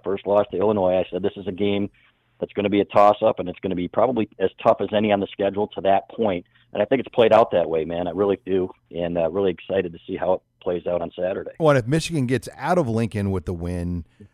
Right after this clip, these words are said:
Speaker 2: you gotta really look at that schedule and, like, you know what? They can beat Michigan State right now. Um, from what, I mean, Michigan State is, I, I don't wanna say a paper tiger, but they're, they're not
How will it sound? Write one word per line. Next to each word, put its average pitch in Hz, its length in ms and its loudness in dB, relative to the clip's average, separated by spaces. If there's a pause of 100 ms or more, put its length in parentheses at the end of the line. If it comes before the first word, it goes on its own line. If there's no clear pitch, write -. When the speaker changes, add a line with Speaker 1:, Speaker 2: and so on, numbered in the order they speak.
(200)
Speaker 2:
you 95 100 -14
gotta 185 200 4
really 131 180 4
look 123 160 0
at 131 100 0
that 101 140 0
schedule 165 280 -2
and, 113 80 0
like, 95 140 -2
you 170 60 -2
know 170 100 2
what? 147 200 0
They 127 140 2
can 185 140 -2
beat 123 180 -2
Michigan 92 340 -4
State 92 420 -6
right 98 200 -4
now. 98 320 -2
Um, 90 400 -4
from 98 160 -8
what, 104 160 -4
I - 20 -12
mean, 101 180 -2
Michigan 123 280 -2
State 127 340 -2
is, 92 300 -6 (560)
I, - 260 -10
I 180 80 2
don't 202 80 6
wanna 151 140 4
say 120 160 0
a 92 40 -2
paper 107 300 -2
tiger, 85 380 -6
but 101 100 -8
they're, 135 160 -4
they're 160 160 -2
not 117 360 2